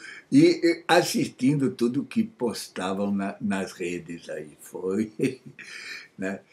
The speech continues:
Mais do que ver a, a torcida corintiana, né,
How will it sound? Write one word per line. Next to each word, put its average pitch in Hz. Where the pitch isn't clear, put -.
Mais 202
do 156
que 226
ver 156
a, 123
a 117
torcida 123
corintiana, 120
né, 92